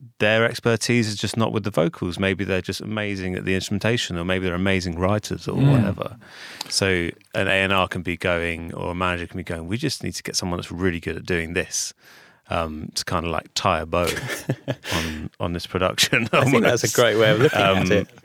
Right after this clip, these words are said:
Speaker 3: It's there, I feel like it happens
Speaker 1: It's
Speaker 3: in sort of two ways. Like you say, there's a sort of linearity to it, where I find
Speaker 1: Mm.
Speaker 3: that I'm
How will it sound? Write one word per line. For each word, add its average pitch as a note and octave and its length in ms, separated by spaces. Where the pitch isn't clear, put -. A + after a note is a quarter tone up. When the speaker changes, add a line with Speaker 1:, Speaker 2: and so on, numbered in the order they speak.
Speaker 3:
It's - 300
there, D3+ 240
I E3 120
feel A#3 200
like G#3+ 200
it F3 80
happens B2 400
Speaker 1:
It's A#2+ 80
Speaker 3:
in A#2 80
sort A#2 160
of G#2+ 140
two A2+ 480
ways. G#2 680
Like B2+ 180
you A2+ 140
say, B2 260
there's G2+ 220
a G2+ 60
sort G#2+ 180
of G#2 80
linearity G#2+ 960
to G2 200
it, F2 200
where G#2+ 240
I B2+ 140
find G#2+ 320
Speaker 1:
Mm. G2+ 40
Speaker 3:
that G2+ 160
I'm G#2 360